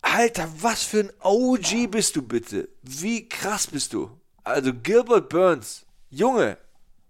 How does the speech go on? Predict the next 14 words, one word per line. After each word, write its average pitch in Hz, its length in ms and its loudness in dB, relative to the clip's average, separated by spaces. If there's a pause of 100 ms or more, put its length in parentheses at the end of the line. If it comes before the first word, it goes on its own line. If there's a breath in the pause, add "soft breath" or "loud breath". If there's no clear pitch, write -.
(680)
das 113 220 0
kann 135 180 0
man 156 120 -2
mal 175 140 2
machen. 101 320 0 (440)
Babo-Move 127 720 2
würde 110 180 0
ich 104 80 -6
das 107 180 -6
bezeichnen. 101 580 -6 (460 loud breath)
Gegen 120 260 -4
Hamzat 165 420 0
Chimaev 139 560 2
als 110 360 -2